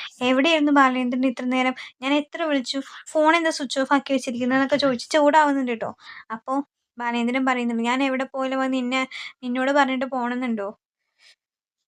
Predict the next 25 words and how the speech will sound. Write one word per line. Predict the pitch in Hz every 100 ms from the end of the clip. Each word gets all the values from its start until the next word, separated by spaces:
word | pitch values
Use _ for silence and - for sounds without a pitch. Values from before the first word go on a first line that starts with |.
| _ _ _ -
എൻ-, | 240 233 -
എല്ലാവരും | 220 214 226 262
കൂടി | 269
എന്നെ | 294 277
ചതിക്കുകയായിരുന്നില്ലേ? | 277 240 214 - 269 247 226 208 220 - -
ഇനിയിപ്പോൾ | 233 247 262 269 240 247
ഞാൻ | 254 262
ആരോട് | 262 247 254 269
എന്ത് | 247 269
പറഞ്ഞിട്ട് | 277 247 254
എന്താ | 247 254
കാര്യം?" | 247 233
എന്നൊക്കെ | 240 247 269
പോലെ | 262 262 285 -
പറയുന്നുണ്ട് | - 285 277 254 233
ട്ടോ. | 226 240 _ - _
അപ്പോൾ | 233 240
വൈജയന്തി | 269 233 233 240 277
പറയുന്നുണ്ട്, | 269 254 247
"എന്താ | 247 254 311
ബാലേന്ദ്രൻ | 294 262 247 254 262
പറയുന്നത്?" | 254 233 233 233
എന്ന് | 240 247
ചോദിക്കുന്നുണ്ട് | 240 220 233 226 214
ട്ടോ. | 208